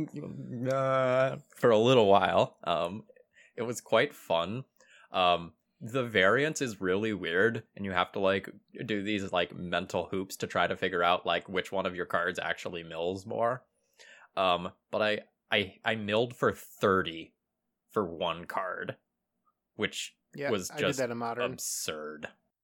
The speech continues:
Speaker 2: I'm terrified that someone's going to do it against me on T E S and just deck me from, like, forty-five cards.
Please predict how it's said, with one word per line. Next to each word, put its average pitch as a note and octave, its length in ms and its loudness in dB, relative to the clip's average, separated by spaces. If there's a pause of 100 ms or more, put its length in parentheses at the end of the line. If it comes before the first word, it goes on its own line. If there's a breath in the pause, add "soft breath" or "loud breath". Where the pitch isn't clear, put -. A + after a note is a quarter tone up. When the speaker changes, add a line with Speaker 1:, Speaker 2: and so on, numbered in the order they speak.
(500)
Speaker 2:
I'm E3 240 -2
terrified C3+ 500 -4
that B2 160 -4
someone's C3 300 -8
going C3 200 -8
to A#2+ 80 -8
do B2+ 200 -6
it B2 60 -6
against B2 260 -12
me B2+ 120 -8
on A#2 140 -8
T B2 240 -12
E B2 60 -6
S A#2+ 160 -6
and A#2+ 80 -10
just A2+ 180 -12
deck A#2 240 -6
me A#2+ 140 -6
from, A#2+ 180 -12
like, A2+ 180 -10
forty-five A2+ 600 -6
cards. A#2 520 -8